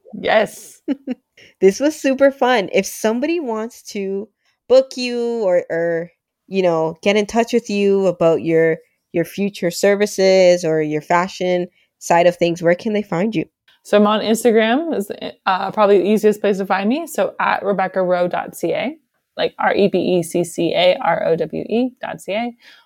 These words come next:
Speaker 1: or email which is hello at rebecca rowe dot C A. Super basic, but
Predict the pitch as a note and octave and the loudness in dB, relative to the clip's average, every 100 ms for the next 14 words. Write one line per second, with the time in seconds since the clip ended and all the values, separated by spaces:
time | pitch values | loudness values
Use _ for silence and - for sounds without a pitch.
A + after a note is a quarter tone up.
0 | _ F#3 F#3+ F3+ - F#3 F3+ F3 F3+ F#3 | _ 0 2 0 -2 -4 -2 -2 -4 -10
1 | _ _ - F3+ E3 E3+ E3 - - F#3+ | _ _ -4 -4 0 -2 -2 -6 -6 0
2 | F3+ F3+ - - - - - - - - | 2 4 2 -2 -2 -4 -4 -2 0 -2
3 | - - - - E3+ _ _ - - - | -6 -8 -8 -8 -12 _ _ -20 -16 -14
4 | - - G#3 G3 F#3 D#3+ D#3 E3 D#3+ - | -12 0 2 4 4 2 -2 -2 -2 -4
5 | _ - - | _ -6 -6